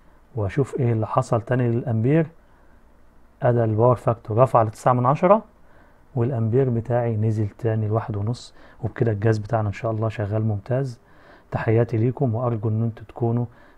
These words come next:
ان شاء الله استفدتم، آه، معايا وتوفروا كهرباء في.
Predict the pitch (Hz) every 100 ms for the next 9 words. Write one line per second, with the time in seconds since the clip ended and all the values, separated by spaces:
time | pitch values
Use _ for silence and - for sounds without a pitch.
0 | - 104 123 120 110 113 123 131 - 104
1 | 123 - - 117 110 - - - - 101
2 | 101 98 101 113 120 123 107 - 98 -
3 | 113 110 104 101 101 101